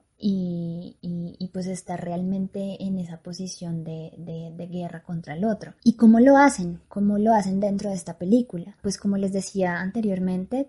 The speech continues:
todos hablan por encima del otro casi todo el tiempo, los diálogos se están sobreponiendo, pero a su vez no se pierde casi nada del mensaje,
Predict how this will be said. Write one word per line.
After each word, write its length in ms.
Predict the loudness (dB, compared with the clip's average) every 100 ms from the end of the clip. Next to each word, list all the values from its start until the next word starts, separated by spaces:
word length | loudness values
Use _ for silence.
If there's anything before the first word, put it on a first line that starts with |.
| _
todos 320 | 0 2 0 -2
hablan 260 | -4 -4
por 160 | -6 -6
encima 400 | -6 -6 -6 -4
del 140 | -2
otro 240 | -2 -4 -8
casi 240 | -8 -10
todo 180 | -6 -6
el 160 | -6
tiempo, 480 | -4 -2 -2 -6 -12 -14 _ _
los 240 | -6 -6 -2
diálogos 400 | -2 -2 -4 -8
se 80 |
están 260 | -8 -8 -8
sobreponiendo, 800 | -6 -8 2 6 8 8 4 -2 _ _ _ 4
pero 200 | 6 6
a 40 |
su 160 | 4 4
vez 160 | 4
no 160 | 2 0
se 100 | -4
pierde 400 | 2 2 2 -2
casi 260 | -2 2 4
nada 300 | 6 4 4
del 160 | 4
mensaje, 680 | 6 4 2 -2 -2 -2 -4